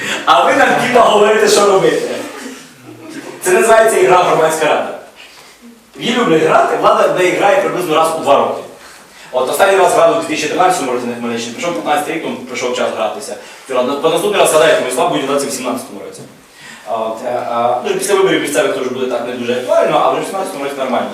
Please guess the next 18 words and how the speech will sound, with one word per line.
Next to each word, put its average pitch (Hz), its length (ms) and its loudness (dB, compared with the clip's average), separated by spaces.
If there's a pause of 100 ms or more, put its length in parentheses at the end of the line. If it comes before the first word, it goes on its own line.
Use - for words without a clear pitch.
зіграємо. 104 360 -6 (260)
Ще - 220 0
раз - 100 0
так, - 160 -6
серйозно, 139 400 -2
по-серйозному. 123 560 -4 (380)
Може, 175 120 -8
підросте 170 420 -2
достатня 151 400 0
кількість 143 340 -8
людей, 170 220 -4
яка 151 140 0
не 143 140 0
знає, 151 440 0
чим 147 140 -2
ця 127 120 -6
гра 123 200 0
закінчується. 113 720 -10